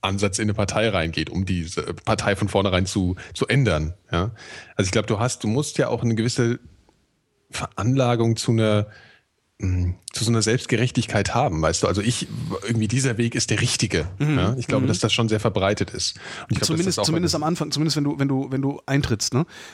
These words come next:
Speaker 2: Also weil das ist,
Speaker 1: Genau.
Speaker 2: das ist letztendlich dann auch, äh, selbst in so einer Partei wie der F D P, äh, eine ewige Kompromisssuche ist. Das merkst du dann spätestens, wenn du drin bist, ne?
Speaker 1: Mhm.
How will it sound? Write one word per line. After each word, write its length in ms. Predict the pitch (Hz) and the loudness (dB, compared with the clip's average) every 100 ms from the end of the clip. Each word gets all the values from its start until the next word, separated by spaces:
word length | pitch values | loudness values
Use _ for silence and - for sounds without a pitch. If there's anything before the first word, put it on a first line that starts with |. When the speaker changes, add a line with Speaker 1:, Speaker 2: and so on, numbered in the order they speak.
| - | -6
Speaker 2:
Also 200 | 123 127 | -2 0
weil 120 | 131 | 0
das 80 | 131 | 2
ist, 80 | 101 | 2
Speaker 1:
Genau. 120 | 92 | 2
Speaker 2:
das 120 | 127 | 0
ist 120 | 131 | 0
letztendlich 380 | 131 147 143 143 | -2 -2 -2 -2
dann 140 | 139 | -2
auch, 240 | 131 - - | -2 -6 -6
äh, 240 | 139 110 | -6 -2
selbst 320 | 123 156 - | 0 0 0
in 100 | 147 | 0
so 100 | 127 | 2
einer 200 | 135 131 | 2 2
Partei 340 | 127 123 127 135 | 0 2 4 4
wie 60 | |
der 100 | 127 | 4
F 120 | 117 - | 2 -2
D 100 | 120 | 2
P, 240 | 160 135 | 4 2
äh, 260 | 95 120 110 | 0 -2 -2
eine 180 | 113 | -4
ewige 300 | 98 139 135 | -4 -2 -2
Kompromisssuche 720 | 120 127 120 139 - 127 113 | 0 0 2 2 2 0 -2
ist. 200 | 127 120 - - - - | -2 -4 -6 -20 -20 -6
Das 180 | 113 104 | -2 0
merkst 220 | 120 117 | 0 4
du 40 | 143 | 4
dann 100 | 127 | 4
spätestens, 380 | 127 123 127 131 | 2 2 0 2
wenn 80 | |
du 60 | 120 | 2
drin 200 | 117 131 | 2 0
bist, 260 | 107 - - | 0 -6 -8
ne? 120 | 120 _ | -10 _
Speaker 1:
Mhm. 300 | 107 101 110 | 4 6 4